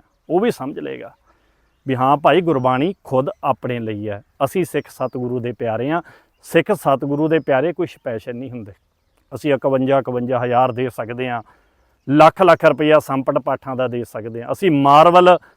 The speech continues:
ਲਵਾ ਸਕਦੇ ਹਾਂ ਗੁਰਦੁਆਰੇ ਦੇ ਉੱਪਰ, ਅਸੀਂ ਇਹ ਸਾਰਾ ਕੁਝ ਕਰ ਸਕਦੇ ਹਾਂ। ਜਦੋਂ ਗੁਰਬਾਣੀ ਦੇ ਸਿਧਾਂਤ ਸਮਝਣ ਦਾ ਯਤਨ ਕਰਨਾ ਹੋਵੇ,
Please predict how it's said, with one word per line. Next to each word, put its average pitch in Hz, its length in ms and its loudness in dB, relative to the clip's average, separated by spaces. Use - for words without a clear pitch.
ਲਵਾ 151 400 8
ਸਕਦੇ 185 340 2
ਹਾਂ 185 100 2
ਗੁਰਦੁਆਰੇ 147 520 4
ਦੇ 131 100 0
ਉੱਪਰ, 110 300 -6
ਅਸੀਂ 202 200 -2
ਇਹ 214 180 6
ਸਾਰਾ 240 380 8
ਕੁਝ 208 180 2
ਕਰ 165 200 2
ਸਕਦੇ 139 340 -2
ਹਾਂ। 139 60 -2
ਜਦੋਂ 165 260 0
ਗੁਰਬਾਣੀ 139 500 0
ਦੇ 160 140 0
ਸਿਧਾਂਤ 147 400 -4
ਸਮਝਣ 175 420 -6
ਦਾ 175 100 0
ਯਤਨ 151 300 -8
ਕਰਨਾ 156 340 0
ਹੋਵੇ, 156 200 -4